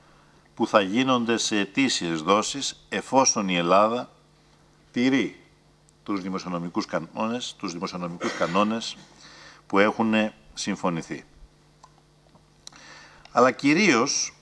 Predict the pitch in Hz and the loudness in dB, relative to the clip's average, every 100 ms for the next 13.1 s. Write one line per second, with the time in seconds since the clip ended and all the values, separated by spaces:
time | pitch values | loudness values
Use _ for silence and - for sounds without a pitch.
0 | _ _ _ _ _ _ _ - 143 160 | _ _ _ _ _ _ _ -2 2 2
1 | 170 151 135 120 90 85 - 117 127 104 | 2 2 4 4 0 -4 -12 -2 0 2
2 | 110 113 147 - 135 - 120 104 85 - | 0 0 -2 -4 -8 -2 0 0 -2 -8
3 | _ _ _ _ _ _ _ _ _ 135 | _ _ _ _ _ _ _ _ _ -4
4 | 135 123 131 143 123 117 104 127 113 - | -2 0 -2 -2 -2 -2 -2 -2 -4 0
5 | 120 120 120 139 151 - _ - 95 - | 2 2 0 -4 -8 -12 _ -6 -4 -2
6 | 98 - 123 127 139 143 - - _ _ | -4 0 0 2 -2 -6 -12 -20 _ _
7 | _ _ - _ _ - _ _ _ _ | _ _ -20 _ _ -20 _ _ _ _
8 | - 101 98 87 - - - - _ - | 2 6 8 6 0 -14 -20 -20 _ -12
9 | 101 98 92 82 - - - _ - - | 0 4 4 2 -4 -12 -20 _ -20 -20
10 | - - - 107 120 117 113 101 104 110 | -10 -6 2 2 4 2 2 4 4 4
11 | 135 - - 95 90 92 90 82 98 95 | 4 0 -10 -2 0 2 0 2 2 2
12 | 87 - 82 95 92 90 87 80 82 101 | -4 -8 -2 0 0 -2 -2 0 0 0
13 | 107 | 0